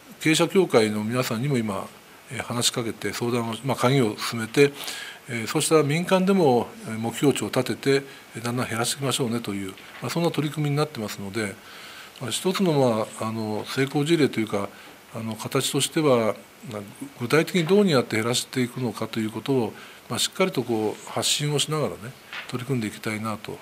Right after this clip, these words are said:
いうふうに考えています。あの、二千五十年までにカーボンニュートラルとかゼロっていう目標を皆さんね、国も県も持ってますけど、じゃあ具体的にどういうふうにやっていくのかっていうところが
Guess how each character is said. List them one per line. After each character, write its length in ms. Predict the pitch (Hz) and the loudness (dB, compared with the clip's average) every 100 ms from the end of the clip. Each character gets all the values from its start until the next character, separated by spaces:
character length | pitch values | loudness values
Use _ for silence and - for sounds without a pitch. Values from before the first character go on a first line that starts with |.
| - - - - - - | -16 -20 -20 -20 -20 -6
い 40 | 143 | -2
う 40 | |
ふ 80 | 151 | -2
う 40 | |
に 100 | 127 | -2
考 120 | 107 107 110 110 | -6 -6 -4 -4
え 80 | 101 | -6
て 200 | 101 101 | -8 -10
い 20 | |
ま 100 | 95 | -10
す。 140 | - 101 - - - - - - - - | -12 -14 -16 -18 -16 -16 -16 -18 -16 -10
あ 40 | |
の、 460 | 120 117 117 113 110 - - - - - - 139 | -6 -4 -4 -4 -6 -10 -20 -20 -20 -20 -12 -4
二 80 | 123 | 0
千 240 | 175 170 | 2 4
五 120 | 135 | 4
十 160 | 143 170 | 6 6
年 220 | 139 120 | 6 4
ま 120 | 120 | 2
で 80 | 110 | 2
に 260 | 107 104 107 - - - - | -2 -4 -6 -12 -20 -20 -6
カ 180 | 127 131 | -2 0
ー 20 | |
ボ 140 | 135 | 2
ン 180 | 135 127 - - - - - | 0 -2 -10 -20 -20 -14 -2
ニ 60 | 143 | 0
ュ 80 | |
ー 20 | 127 | 4
ト 140 | 113 | 4
ラ 80 | 107 | 4
ル 60 | |
と 120 | 104 98 | -2 -4
か 180 | 98 98 - - - 117 | -6 -8 -16 -20 -16 4
ゼ 160 | 135 | 6
ロ 100 | 131 | 6
っ 20 | |
て 240 | 101 - 107 | 4 -6 -6
い 160 | 101 | -4
う 40 | 104 | -6
目 160 | 110 107 | -8 -2
標 260 | 127 127 | 4 4
を 40 | 120 | 4
皆 160 | 120 135 | 0 0
さ 140 | 107 | -2
ん 100 | 101 123 - - | -6 -12 -16 -6
ね、 160 | 120 104 | -4 -4
国 240 | - 127 | -2 0
も 260 | 127 123 107 - - | 2 2 0 -10 -2
県 140 | 139 | 0
も 80 | 104 | 0
持 100 | 117 | -2
っ 40 | 160 | -2
て 120 | 120 | -4
ま 80 | 101 | -6
す 100 | - | -8
け 100 | 107 | -6
ど、 200 | 107 95 - - - - - - - - - | -6 -6 -12 -16 -14 -14 -16 -16 -18 -18 -6
じ 60 | 123 | -4
ゃ 20 | |
あ 40 | |
具 120 | 107 | 2
体 160 | 113 156 | 4 4
的 100 | 160 | 4
に 100 | 170 | 2
ど 100 | 143 | 4
う 20 | |
い 20 | |
う 40 | 208 | 4
ふ 0 | |
う 20 | |
に 40 | 156 | 4
や 40 | |
っ 40 | 107 | 2
て 120 | 117 | -2
い 40 | |
く 20 | |
の 60 | 104 | -2
か 100 | 104 | -4
っ 20 | |
て 200 | - - | -6 -6
い 20 | |
う 40 | 104 | -6
と 100 | 104 | -4
こ 80 | 107 | -4
ろ 80 | |
が 240 | 107 98 | -4 -6